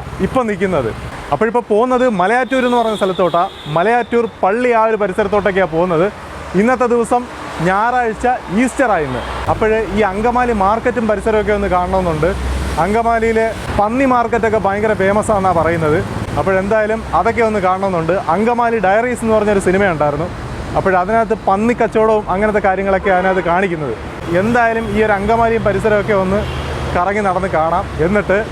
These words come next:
കെ എസ് ആർ ടി സി ബസ് സ്റ്റാൻഡ് അടുത്തോട്ട് പോകണം. എന്നിട്ട് അവിടെ നിന്ന് മലയാറ്റൂരോട്ട് പോകണം. ഇന്നലെ ഞാൻ ആലുവ,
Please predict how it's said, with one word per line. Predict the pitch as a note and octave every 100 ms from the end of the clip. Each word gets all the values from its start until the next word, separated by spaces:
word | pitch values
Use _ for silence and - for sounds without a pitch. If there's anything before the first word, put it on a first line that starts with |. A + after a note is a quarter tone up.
| - -
കെ | G3
എസ് | A3 A#3+
ആർ | G#3+
ടി | A#3
സി | G3+
ബസ് | F#3 F3+
സ്റ്റാൻഡ് | G#3+ G3
അടുത്തോട്ട് | F3 G3 F3+
പോകണം. | D#3+ E3 G#3 - - D#3+
എന്നിട്ട് | F#3 F#3 F3
അവിടെ | G#3+ G3+
നിന്ന് | G3+ A#3+ - - - D3
മലയാറ്റൂരോട്ട് | F#3 A3+ A3 A3+ G#3+ F3+ C#3
പോകണം. | A#2 - - E3+
ഇന്നലെ | A3+ B3 A#3
ഞാൻ | G#3+ A#3+ G3+ G#3 E3+
ആലുവ, | G#3+ B3 A#3+